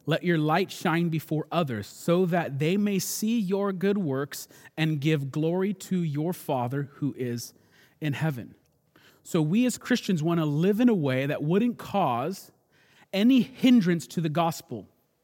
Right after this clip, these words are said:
any, any hindrance pushing the gospel back. We want the gospel to go forward. And so the first letter in our equation was C for civil authorities. The second letter that we have to be concerned about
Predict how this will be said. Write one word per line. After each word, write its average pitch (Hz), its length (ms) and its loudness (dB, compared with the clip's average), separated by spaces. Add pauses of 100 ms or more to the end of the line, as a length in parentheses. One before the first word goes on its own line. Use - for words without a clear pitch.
(540)
any, 202 280 2 (200)
any 226 180 4
hindrance 214 580 2 (480)
pushing 233 440 4
the 208 60 4
gospel 175 480 -2
back. 139 340 -2
We 160 80 2
want 170 220 -2
the 175 80 -6
gospel 175 380 -2
to - 120 -6
go 143 140 0
forward. 165 640 0 (720)
And 170 120 -2
so 170 360 2
the 175 100 0
first 233 340 2
letter 160 280 2
in 151 180 -2
our 139 140 -2
equation 120 500 -4
was 127 140 -4
C - 260 -4
for 170 160 -4
civil 147 320 -6
authorities. 110 580 -12 (640)
The 156 80 -2
second 220 400 0
letter 143 240 0
that 139 140 -4
we 143 80 -2
have 151 180 -2
to - 80 -16
be 139 100 -2
concerned 120 460 -4
about 117 320 -4